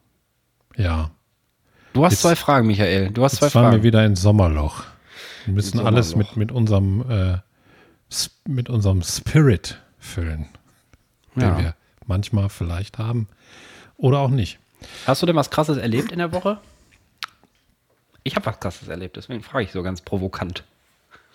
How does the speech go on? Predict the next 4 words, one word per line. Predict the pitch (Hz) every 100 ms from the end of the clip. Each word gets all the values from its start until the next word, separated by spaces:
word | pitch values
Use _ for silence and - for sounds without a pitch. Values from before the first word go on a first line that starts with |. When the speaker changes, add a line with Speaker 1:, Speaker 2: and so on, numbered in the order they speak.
| - - - -
Speaker 1:
Ähm, | 151 120 117 110
was | 98 -
Krasses | - 143 180 - 165
erlebt? | 151 135 147 127 95 - -